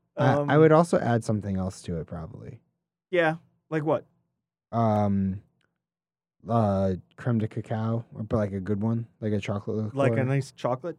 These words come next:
Speaker 1: Mm-hmm.
Speaker 2: Yeah,
Speaker 1: Or cho-,
Speaker 2: I would,
Speaker 1: actually,
Speaker 2: but,
Speaker 1: you know what?
Speaker 2: but I don't want it to be too, I don't want it to be too
Speaker 1: No,
Speaker 2: sweet.
Speaker 1: I
Speaker 2: So
Speaker 1: would
Speaker 2: there's
Speaker 1: put,
Speaker 2: a lot
Speaker 1: no,
Speaker 2: of
Speaker 1: no, no.
Speaker 2: flavor.
Speaker 1: I would put walnut bitters in it.
Speaker 2: Hmm.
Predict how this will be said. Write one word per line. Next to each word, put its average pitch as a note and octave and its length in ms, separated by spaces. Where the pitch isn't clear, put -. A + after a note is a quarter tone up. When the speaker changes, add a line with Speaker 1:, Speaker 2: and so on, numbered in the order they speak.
Speaker 1:
Mm-hmm. A3 40
Speaker 2:
Yeah, A#3+ 380
Speaker 1:
Or D#3 80
cho-, E3 180
Speaker 2:
I E3+ 40
would, E3+ 120
Speaker 1:
actually, F#3+ 260
Speaker 2:
but, F#3 40
Speaker 1:
you F3 80
know D#3+ 120
what? F3 140
Speaker 2:
but G#3 40
I G#3 80
don't A#3 140
want A3+ 180
it G3+ 80
to G3+ 80
be F#3 140
too, G3 400
I D3+ 80
don't G3+ 120
want A3 140
it - 60
to F#3+ 40
be F#3 80
too C3+ 80
Speaker 1:
No, D3 200
Speaker 2:
sweet. B2 120
Speaker 1:
I C#3+ 80
Speaker 2:
So D#3 60
Speaker 1:
would D3+ 100
Speaker 2:
there's F3 120
Speaker 1:
put, E3+ 60
Speaker 2:
a - 20
lot D#3+ 220
Speaker 1:
no, D3+ 80
Speaker 2:
of D3+ 40
Speaker 1:
no, D3 100
no. C3+ 60
Speaker 2:
flavor. G3 320
Speaker 1:
I D3+ 80
would D3+ 100
put D3 140
walnut C3 400
bitters G#2+ 340
in F#2+ 100
it. F#2 120
Speaker 2:
Hmm. D3+ 400